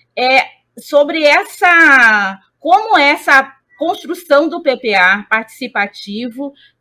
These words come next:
tem, é, é, tido efeito na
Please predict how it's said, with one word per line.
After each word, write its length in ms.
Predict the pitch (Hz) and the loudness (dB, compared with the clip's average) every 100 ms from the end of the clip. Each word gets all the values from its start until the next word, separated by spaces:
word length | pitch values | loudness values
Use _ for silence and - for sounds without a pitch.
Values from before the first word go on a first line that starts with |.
| _ | _
tem, 500 | 311 320 370 330 - | -4 -2 -2 -4 -6
é, 440 | 262 262 262 - 262 | -4 -2 -2 -4 -4
é, 840 | 262 247 247 240 240 226 214 202 _ | -2 -2 -2 -2 -2 -4 -6 -10 _
tido 300 | - 320 262 | -8 -6 -4
efeito 880 | 349 440 - 269 320 370 - 370 - _ _ | -8 -8 -6 -4 -4 -6 -12 -12 -12 _ _
na 360 | 233 254 269 | -6 0 0